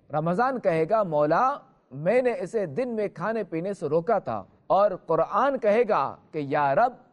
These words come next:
मैंने इसे रात में तिलावत तरावी के जरिए सोने से रोका।" खातमुन नबिय्यीन सल्लल्लाहु ताला अलैहि व आलिहि वसल्लम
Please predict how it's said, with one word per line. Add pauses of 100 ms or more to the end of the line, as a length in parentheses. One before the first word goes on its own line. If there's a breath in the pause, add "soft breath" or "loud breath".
(320 soft breath)
मैंने
इसे
रात
में
तिलावत (240)
तरावी
के
जरिए
सोने
से
रोका।" (360)
खातमुन
नबिय्यीन
सल्लल्लाहु
ताला
अलैहि
व
आलिहि
वसल्लम